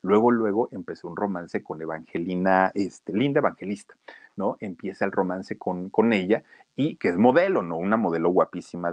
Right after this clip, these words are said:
además de todo. Con ella tuvo un hijo, un hijo de nombre Agustín.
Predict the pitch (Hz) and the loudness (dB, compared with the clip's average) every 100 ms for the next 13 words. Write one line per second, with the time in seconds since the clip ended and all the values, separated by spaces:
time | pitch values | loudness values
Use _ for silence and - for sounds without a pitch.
0 | 98 90 85 82 85 98 - 151 147 - | -2 -2 -2 -4 -6 -8 0 0 0 -10
1 | _ _ - 117 127 131 127 - 101 98 | _ _ -4 0 0 -2 -6 -8 -6 -4
2 | 98 104 123 120 - 80 _ _ - 113 | -4 -4 -6 -6 -10 -12 _ _ -6 -4
3 | 113 98 - 92 85 80 85 82 - - | -4 -4 -2 -2 -2 -4 -2 -4 -4 -2
4 | 107 123 - 220 247 | 0 0 2 4 2